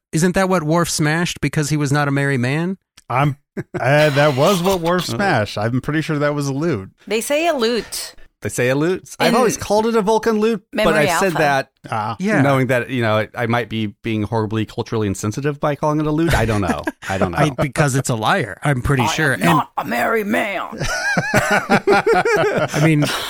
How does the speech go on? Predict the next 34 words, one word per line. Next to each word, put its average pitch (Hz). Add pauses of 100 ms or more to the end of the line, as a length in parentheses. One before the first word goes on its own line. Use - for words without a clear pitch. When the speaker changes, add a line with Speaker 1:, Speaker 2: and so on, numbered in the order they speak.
(260)
Speaker 3:
Worf, 160
is 165
that 202
you? 285
Speaker 1:
far 180
be 202
it 175
from 175
me 147
to 113 (520)
question 147
the 143
validity 123
of 113
a 104
Memory 113
Alpha 107 (180)
entry, 104
um, 107 (340)
<laughs> -
but 147
I, 135
I 123
really 120
do. 120
I 98
think 107
it's -
a, 92
I -
think -
it's -
a 87
liar. 107